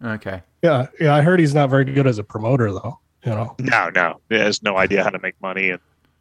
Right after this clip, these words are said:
Speaker 3: had that, had that company touring, uh, out of state and regions they didn't need to go to.
Speaker 2: Well,
Speaker 3: Just
Speaker 2: they're
Speaker 3: stuck
Speaker 2: pa-,
Speaker 3: with the
Speaker 2: they're,
Speaker 3: bingo hall.
Speaker 2: they're paying to be on T N N back in the nineties, and then, like, T N N put him between Rock and Roll and Roller Jam,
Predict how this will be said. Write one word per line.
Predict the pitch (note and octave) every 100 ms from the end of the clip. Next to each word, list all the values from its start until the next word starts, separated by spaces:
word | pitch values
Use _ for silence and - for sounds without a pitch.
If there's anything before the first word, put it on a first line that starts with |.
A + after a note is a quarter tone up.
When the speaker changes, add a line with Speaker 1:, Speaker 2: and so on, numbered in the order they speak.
| _ _ _
Speaker 3:
had | A#2+ A2+
that, | G#2+ G#2 _
had | A#2+ C3+
that | B2 -
company | C3 A#2+ A#2
touring, | G2+ A#2 G#2+ G#2 G2+
uh, | G2+ F#2+ G#2+ -
out | A2 G2
of |
state | - - G2+ G2+ -
and | G#2+ _ _
regions | A2 G2+ G#2+ -
they | G2+
didn't | G2 -
need | G2
to | G#2
go | G#2
to. | G2 A2+ G#2 _ -
Speaker 2:
Well, | D3+
Speaker 3:
Just | F3
Speaker 2:
they're | D#3
Speaker 3:
stuck | - G3
Speaker 2:
pa-, |
Speaker 3:
with | -
the | -
Speaker 2:
they're, | D#3+ E3+
Speaker 3:
bingo | G2+
hall. | G#2 G#2+ _ _ _
Speaker 2:
they're | F3 E3 D#3+
paying | D3 F3 F#3+ F3
to | C#3+
be | C3+ C3
on | B2+ A#2+
T | A#2+ E3 D3
N | B2
N | B2+ C#3 A2+ A2 - _
back | - B2+ A#2
in | B2
the | A2+
nineties, | A#2 C3 C3 A#2 A2+ A2 - - -
and | D3+ B2
then, | A#2
like, | A2+ G#2+ G#2 _
T | D#3
N | B2 A2+
N | A#2 A#2 A#2 _ _ _ _ _ _
put | G3
him | F3+
between | D#3+ D3+ F3 D3
Rock | C3 C3+ C#3+ A#3+
and | D#3 C#3
Roll | C3+ C#3 B2
and | A2+
Roller | A#2+ D3 B2+
Jam, | A#2 A#2 G#2 G#2+